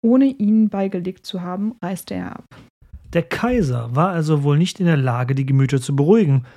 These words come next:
Speaker 2: Wie ein geschlagener Hund musste er aus der Stadt fliehen, der arme Kerl. War der Grund des Aufruhrs wirklich die manipulierte Bischofswahl zwei Jahre zuvor gewesen?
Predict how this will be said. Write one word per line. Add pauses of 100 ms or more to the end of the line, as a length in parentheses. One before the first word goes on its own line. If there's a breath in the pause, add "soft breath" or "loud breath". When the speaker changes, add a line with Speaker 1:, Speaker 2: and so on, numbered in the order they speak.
(220 loud breath)
Speaker 2:
Wie
ein
geschlagener
Hund (300 loud breath)
musste
er
aus
der
Stadt
fliehen,
der
arme
Kerl. (760)
War
der
Grund
des
Aufruhrs
wirklich
die
manipulierte
Bischofswahl
zwei
Jahre
zuvor
gewesen?